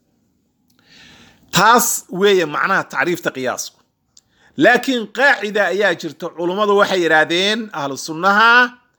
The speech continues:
"Alqiyaasu laa yadkhulu fil cibaadaat,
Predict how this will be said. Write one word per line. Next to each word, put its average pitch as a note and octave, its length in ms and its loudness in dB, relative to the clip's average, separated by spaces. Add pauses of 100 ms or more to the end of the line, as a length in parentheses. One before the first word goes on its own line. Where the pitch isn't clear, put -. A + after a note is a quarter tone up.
(420)
"Alqiyaasu F#3 1080 2
laa G3 440 4
yadkhulu G3 800 -4
fil G#3+ 320 -10
cibaadaat, D3 680 0